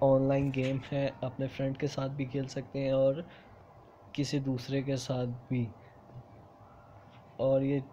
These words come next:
जैसे अब shuffling cards हैं, ये ऑन हो गए हैं। और आपको game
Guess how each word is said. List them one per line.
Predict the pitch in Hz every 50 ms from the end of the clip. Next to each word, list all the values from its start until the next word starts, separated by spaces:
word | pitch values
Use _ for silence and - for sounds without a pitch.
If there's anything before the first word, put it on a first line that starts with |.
| - - 135
जैसे | 117 - 139 135 123 - 143
अब | 139 135 131
shuffling | - - 131 127 - 143 139 139
cards | - 131 131 131 127 - -
हैं, | 139 135 135
ये | 135 131 131
ऑन | - - 131 131 131 123
हो | 139 131 131
गए | 123 135 135
हैं। | 135 135 135 135 135 135 135 - - - - - - - - -
और | 135 135 135 135
आपको | - - 135 139 139 139 - - 139
game | 135 135 - 139 135 135 135